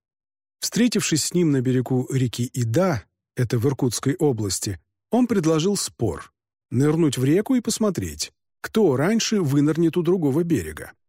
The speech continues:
Хозяин сибирской язвы нырнул в Иду, а шаман в это время своей силой покрыл реку льдом. Дух болезни стал просить выпустить его,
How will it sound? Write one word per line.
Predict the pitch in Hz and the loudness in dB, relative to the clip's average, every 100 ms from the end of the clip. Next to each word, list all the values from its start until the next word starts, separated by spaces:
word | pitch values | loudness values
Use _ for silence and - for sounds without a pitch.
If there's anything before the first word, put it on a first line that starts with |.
| _ _ _ _ _ | _ _ _ _ _
Хозяин | 170 214 247 208 | -2 0 2 2
сибирской | - 180 190 156 - 131 | 0 0 0 0 0 0
язвы | 196 208 185 175 | 0 0 0 2
нырнул | 139 131 151 170 | 2 2 2 0
в | 120 135 | 0 -2
Иду, | 107 82 - _ _ | -4 -8 -12 _ _
а | 131 123 | -4 0
шаман | 233 226 254 220 | 2 2 2 2
в | |
это | 202 170 | 2 2
время | 165 180 151 | 4 2 2
своей | - 143 139 | 0 2 2
силой | 117 - 214 190 170 | 0 0 2 2 2
покрыл | 127 131 139 180 175 135 | 0 -2 0 2 4 2
реку | 113 127 117 123 117 - | 2 0 0 -2 -2 -2
льдом. | 117 98 85 78 73 _ _ _ _ _ _ - | 0 0 -4 -8 -12 _ _ _ _ _ _ -8
Дух | 117 135 175 185 | 0 2 2 2
болезни | 233 160 143 156 185 | 2 2 2 2 0
стал | - 143 135 | 2 0 0
просить | - 147 127 127 165 | -2 -2 -2 -2 -2
выпустить | 196 180 92 - 98 - | 0 -2 -4 -6 -6 -6
его, | 90 76 - | -8 -10 -14